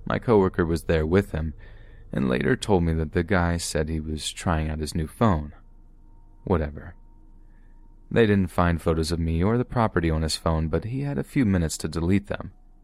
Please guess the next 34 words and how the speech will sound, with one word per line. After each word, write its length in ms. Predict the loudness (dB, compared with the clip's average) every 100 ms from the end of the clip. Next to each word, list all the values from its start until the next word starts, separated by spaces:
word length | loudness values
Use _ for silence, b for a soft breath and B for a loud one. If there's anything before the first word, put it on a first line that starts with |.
| -20 -20 -6
Either 280 | 0 2 4
way, 440 | 4 2 -2 -6 -8
he 160 | -6 -2
was 200 | -2 0
barred 320 | 2 2 0
from 160 | -4
the 60 | -4
property, 520 | -2 -4 -2 -2 0
and 180 | -2 0
my 120 | -2
supervisor 600 | -2 -2 0 2 0 0
reported 500 | -4 -4 2 2 2
him 280 | -2 -4 -2
and 140 | -4 -6 B B B
what 140 | -2
happened 380 | 0 -4 -2 -2
the 80 | -2
day 180 | 0 -2
before 500 | -2 -4 2 2 2
to 120 | -2
the 100 | -2
driver's 440 | 0 -2 -2 -4
employer. 580 | -4 0 2 4 2 -6 -14 -18 -18 -18 -18 -18 -12 -6
I 80 |
never 180 | -4 -4
saw 280 | -2 0 0
him 180 | 0 -2
again, 460 | 0 0 0 -2
but 160 | -4 -6 -8 -18 -18 -18 -12
the 100 | -6
story 300 | -4 0 0
doesn't 300 | 0 -2 -2
end 260 | 0 0 0
there. 360 | 0 -2 -6